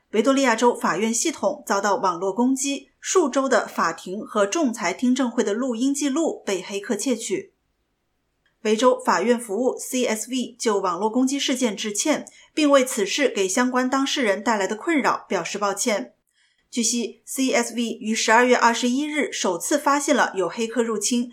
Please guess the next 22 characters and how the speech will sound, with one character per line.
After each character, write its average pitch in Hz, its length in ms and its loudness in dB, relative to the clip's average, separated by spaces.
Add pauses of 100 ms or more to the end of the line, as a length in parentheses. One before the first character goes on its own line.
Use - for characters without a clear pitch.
(160)
但 285 220 4
据 269 160 -2
信 254 300 0
因 294 180 4
视 285 140 0
频 247 160 0
档 196 160 2
案 220 120 2
网 180 200 -2
络 214 260 0
最 339 160 0
早 196 240 2
在 202 240 0
十 214 200 -4
一 262 160 -2
月 247 200 2
一 269 180 -2
日 320 300 -2
遭 180 180 -2
到 185 140 -2
入 180 140 -4
侵。 208 400 -8